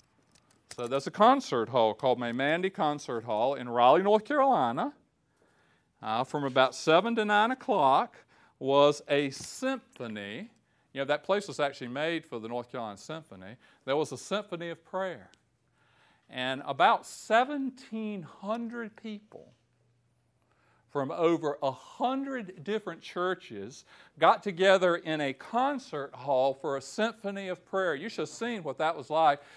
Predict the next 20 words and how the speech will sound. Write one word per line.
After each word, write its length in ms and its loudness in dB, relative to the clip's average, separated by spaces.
Uh, 360 6
if 160 -6
you 140 -6
think 340 -4
they 160 -4
knocked 340 -2
it 100 -6
out 160 -2
of 80 -8
the 80 -12
park, 480 -2
uh, 60 -2
today, 760 -8
uh, 160 -10
Griffin, 640 -6
you 160 -14
should 160 -10
have 80 -8
seen 400 -10
Pastor 600 -6